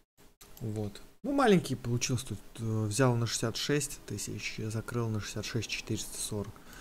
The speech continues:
Ну, то есть такое. Насчёт фигур. Ну, то есть зажим можно считать отработанным.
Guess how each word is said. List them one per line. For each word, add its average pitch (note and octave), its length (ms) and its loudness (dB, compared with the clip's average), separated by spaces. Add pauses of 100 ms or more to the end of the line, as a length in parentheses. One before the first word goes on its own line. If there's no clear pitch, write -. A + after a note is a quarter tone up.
(420)
Ну, A#2 100 0
то A2 120 -2
есть G#2+ 120 -2
такое. A2 400 -2 (800)
Насчёт F#3 260 12
фигур. G3 420 12 (440)
Ну, G#3 80 8
то A#3 80 8
есть G#3+ 100 10
зажим G#3+ 560 10
можно D3+ 320 4
считать D#3 320 2
отработанным. F3+ 720 6